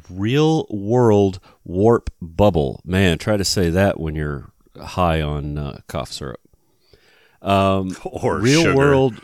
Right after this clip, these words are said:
Speaker 1: uh, or that too. Real world warp bubble. Uh, they were trying to observe the structure of Casimir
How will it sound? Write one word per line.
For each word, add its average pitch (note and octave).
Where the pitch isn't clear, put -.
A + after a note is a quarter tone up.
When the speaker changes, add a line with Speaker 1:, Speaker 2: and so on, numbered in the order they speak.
Speaker 1:
uh, -
or G2
that F2+
too. F2
Real C#3
world B2+
warp G2+
bubble. D#2+
Uh, F#2+
they A2
were G#2
trying C3
to A#2
observe G#2
the F#2
structure -
of F2+
Casimir B2